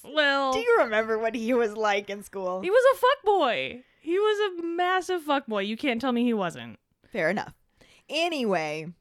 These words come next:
Speaker 2: obviously this doesn't happen. He cannot
Speaker 1: No.
Speaker 2: appear in the fire at this point. It is not safe at all, and he's certainly not gonna do so just to give Harry advice on girls.
Speaker 1: Right.
Speaker 2: So Harry just ends up staring at this crackling fire, and at this point,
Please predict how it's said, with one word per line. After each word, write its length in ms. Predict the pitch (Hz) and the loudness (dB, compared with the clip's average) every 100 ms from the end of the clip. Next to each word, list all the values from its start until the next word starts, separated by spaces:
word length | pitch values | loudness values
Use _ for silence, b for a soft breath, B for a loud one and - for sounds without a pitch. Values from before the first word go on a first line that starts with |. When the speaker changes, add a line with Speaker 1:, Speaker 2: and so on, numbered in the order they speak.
| _ _ _ _ _ _ _ _ _ _ _ _ - | _ _ _ _ _ _ _ _ _ _ _ _ -2
Speaker 2:
obviously 380 | 214 185 180 180 | 0 0 -4 -6
this 180 | 175 175 | -6 -6
doesn't 220 | 175 175 | -6 -4
happen. 340 | 165 147 156 | -6 -6 -8
He 120 | 180 | -8
cannot 380 | 190 220 196 190 | -4 -2 0 -2
Speaker 1:
No. 40 | 190 | -4
Speaker 2:
appear 220 | - 180 | -6 -4
in 60 | 196 | -2
the 60 | |
fire 300 | 208 185 170 | -2 -2 -2
at 80 | 160 | -4
this 160 | 185 185 | -6 -8
point. 260 | 160 190 | -8 -2
It 120 | 226 185 | -2 -2
is 120 | 170 | -4
not 240 | 170 127 | -6 -4
safe 220 | 196 190 | -6 -6
at 100 | 170 | -6
all, 160 | 131 175 | -2 -2
and 100 | 196 | -2
he's 160 | 180 - | -8 -6
certainly 340 | 233 185 214 | -4 -4 -6
not 200 | 185 190 | -6 -6
gonna 140 | 196 190 | -6 -6
do 160 | 180 | -4
so 160 | 175 190 | -4 -6
just 220 | 180 - | -8 -10
to 80 | 196 | -8
give 140 | 202 | -8
Harry 260 | 185 170 180 | -6 -6 -6
advice 340 | 185 165 185 | -8 -8 -8
on 100 | 151 | -10
girls. 580 | 165 - - 208 - - - | -10 -10 -6 -6 -8 -16 -10
Speaker 1:
Right. 500 | 202 185 170 190 B B B | -4 -2 -2 -6 B B B
Speaker 2:
So 160 | - 254 | 0 0
Harry 260 | 247 240 226 | 2 0 0
just 180 | 240 170 | -4 -6
ends 180 | 214 226 | -2 -2
up 120 | 226 | -2
staring 520 | - - 190 196 202 | -4 0 2 2 -2
at 120 | 196 | -2
this 120 | 196 | -4
crackling 640 | - - 196 196 208 196 170 | -6 -4 0 0 0 -2 -4
fire, 640 | - 196 185 190 175 165 B B B B _ | 0 2 2 2 0 -4 B B B B _
and 480 | 180 175 175 175 170 - - - _ _ | 0 0 0 -6 -10 -12 -16 -18 _ _
at 140 | 175 - | -12 -10
this 160 | 175 | -12
point, 400 | - 180 165 - | -10 -8 -8 -12